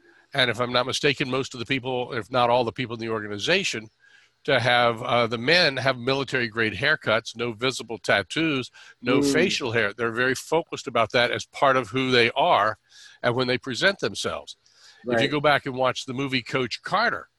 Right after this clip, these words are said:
Speaker 1: uh, it was a lot the same way. He brought that mindset of how they present themselves. And they are a team on and off the court, on and off the field,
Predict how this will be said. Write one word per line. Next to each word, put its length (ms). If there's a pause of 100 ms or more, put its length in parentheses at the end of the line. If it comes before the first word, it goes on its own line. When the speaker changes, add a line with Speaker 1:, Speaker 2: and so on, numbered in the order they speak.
(360)
Speaker 1:
uh, 260
it 80
was 180
a 40
lot 280
the 80
same 340
way. 220
He 120
brought 300
that 180
mindset 600 (360)
of 180
how 200
they 140
present 460
themselves. 680 (500)
And 560
they 320
are 220
a 60
team 340
on 220
and 120
off 220
the 80
court, 380
on 200
and 100
off 240
the 80
field, 480